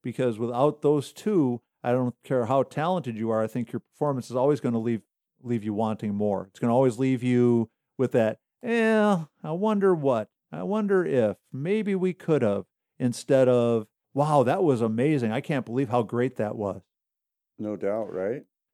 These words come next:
Speaker 1: To me, I, I think that our academia, our person who's clearly a pretty darn smart person, 'cause if they're a professor at M I T,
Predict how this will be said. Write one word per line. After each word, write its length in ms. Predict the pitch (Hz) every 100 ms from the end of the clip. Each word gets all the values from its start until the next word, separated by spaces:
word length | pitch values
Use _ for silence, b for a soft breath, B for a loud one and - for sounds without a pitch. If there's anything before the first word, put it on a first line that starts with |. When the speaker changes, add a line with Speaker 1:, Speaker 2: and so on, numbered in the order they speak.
| -
Speaker 1:
To 80 | 131
me, 220 | 156 190
I, 80 | 165
I 280 | 151 151 123
think 280 | - 147
that 200 | - 123
our 500 | - 110 110 104 - - _ _
academia, 1080 | 160 175 147 117 170 185 180 147 117 123 131 _ _ - 131
our 220 | 110 113 _ -
person 360 | 156 160 139
who's 340 | 120 123 104 -
clearly 360 | - 202 185 139
a 40 |
pretty 260 | 110 151 131
darn 220 | 123 117
smart 340 | 110 127 113 -
person, 320 | 127 117 113
'cause 160 | 113
if 100 | 113
they're 160 | 120 117
a 60 | 101
professor 460 | 113 - 160 143
at 60 | 120
M 140 | 113
I 160 | 110 107
T, 420 | - 135 117